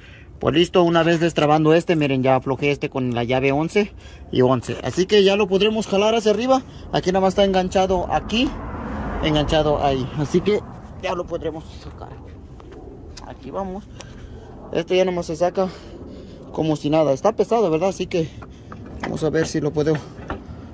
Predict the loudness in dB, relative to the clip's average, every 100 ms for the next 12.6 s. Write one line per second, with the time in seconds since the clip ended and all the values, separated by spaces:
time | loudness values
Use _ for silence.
0 | -10 0 2 2 2 2 2 0 0 0
1 | -2 -4 -4 0 0 0 4 6 6 4
2 | 2 2 -2 2 4 6 6 6 4 2
3 | -2 -4 -6 -6 -8 -10 -12 -12 -12 -2
4 | 2 4 4 2 4 4 2 2 0 0
5 | -4 -10 -12 -12 -10 -10 -10 -12 -12 -10
6 | -10 -12 -12 -14 -10 -4 -4 4 4 4
7 | -2 -16 -16 -16 -16 -16 -16 -18 -18 -18
8 | -18 0 0 0 -2 -2 -4 -4 -6 -6
9 | -4 -4 -2 -4 -2 0 0 -2 -6 -18
10 | -20 -20 -20 -20 -20 -20 -20 -10 -8 -6
11 | -6 0 -2 -2 -8 -8 -6 0 0 0
12 | 0 0 -2 -2 -2 -2